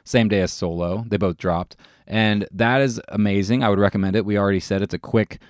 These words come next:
twenty-one minute listen. So if you have twenty-one minutes, you can listen to it on your car ride all the way through.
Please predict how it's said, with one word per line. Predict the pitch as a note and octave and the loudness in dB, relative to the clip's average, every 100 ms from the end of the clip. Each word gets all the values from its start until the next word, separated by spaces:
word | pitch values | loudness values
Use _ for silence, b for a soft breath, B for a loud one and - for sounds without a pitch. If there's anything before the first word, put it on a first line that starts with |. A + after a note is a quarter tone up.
| b b _ | b b _
twenty-one | - C3+ B2+ A#2 A2+ | 2 6 6 6 6
minute | A2 G#2 | 4 4
listen. | G#2 G#2 A2+ | 2 2 0
So | A2 G#2 | 0 -2
if | G2 | -2
you | G2+ | -2
have | G#2 G2 | -2 -4
twenty-one | - G#2 G2 F#2 | -4 -2 -2 -2
minutes, | F#2+ G#2 | -2 -2
you | F#2+ | -6
can | F#2+ | -4
listen | F#2+ F#2 F2 | -6 -6 -4
to | F#2 | -4
it | |
on | F2 | -2
your | E2 | -4
car | - F2 F2 | -6 -4 -2
ride | F2 F2+ | -2 -2
all | F2+ F2 | -2 -2
the | |
way | F2 E2 | -2 -4
through. | - E2 E2+ | -6 -8 -8